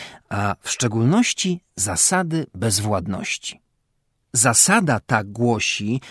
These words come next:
że ciało, czyli twój mąż, pozostaje w spoczynku lub porusza się ruchem jednostajnym,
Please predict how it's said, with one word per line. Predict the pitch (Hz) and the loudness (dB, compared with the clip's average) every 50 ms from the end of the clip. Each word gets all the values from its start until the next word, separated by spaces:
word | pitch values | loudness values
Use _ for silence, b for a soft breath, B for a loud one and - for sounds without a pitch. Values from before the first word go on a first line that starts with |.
| B B B | B B B
że | 101 104 110 - | -2 -2 -2 -2
ciało, | - - - 143 143 127 107 98 95 95 95 98 127 147 | 0 2 2 4 4 4 4 2 0 -2 0 -2 -2 -2
czyli | - - 110 104 101 | -4 -4 -6 -4 -6
twój | - - - 131 131 | -6 -6 0 2 4
mąż, | 127 117 107 101 98 104 143 185 202 - - B B B B B B _ | 4 4 2 2 0 0 -2 -2 -2 -4 -8 B B B B B B _
pozostaje | 127 120 117 127 - - - 220 262 277 262 | -2 0 0 0 0 0 0 -2 0 0 0
w | - | -2
spoczynku | - - - - 156 - - 151 139 123 120 127 - - - 254 | -2 -2 -2 -4 -6 -2 0 2 2 4 2 0 -2 -4 -4 -2
lub | 226 196 185 - - - | 0 0 0 -2 -4 -10
porusza | _ - 127 147 208 233 - - 240 | _ 0 0 0 2 0 0 0 0
się | - - 156 139 | 0 0 0 2
ruchem | 156 175 170 - 180 170 160 151 - | 2 0 0 0 -2 -2 -2 -2 0
jednostajnym, | 127 139 123 139 135 120 - - - 147 143 131 117 107 110 - - - 131 - | -2 0 0 2 2 2 2 2 2 4 4 4 2 0 -2 -6 -12 -16 -16 -18